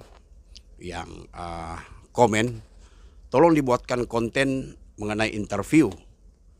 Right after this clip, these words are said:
mengenai, eh, P M S itu. Ya biasanya di interview, ya itu tadi pertanyaan saya ulang kembali, jelaskan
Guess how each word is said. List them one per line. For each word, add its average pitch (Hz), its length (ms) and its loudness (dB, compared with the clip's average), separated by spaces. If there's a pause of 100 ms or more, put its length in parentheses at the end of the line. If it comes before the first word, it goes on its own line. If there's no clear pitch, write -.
(180)
mengenai, 101 560 -2
eh, 90 160 -10
P 98 160 -4
M - 80 -4
S 110 320 -4
itu. 82 240 -12 (400)
Ya 104 160 -8
biasanya 151 320 0
di 135 160 0
interview, 117 640 0
ya 107 160 -4
itu 123 160 -6
tadi 151 240 -2
pertanyaan 107 480 -4
saya 95 160 -4
ulang 101 240 -2
kembali, 101 400 -2 (560)
jelaskan 110 640 0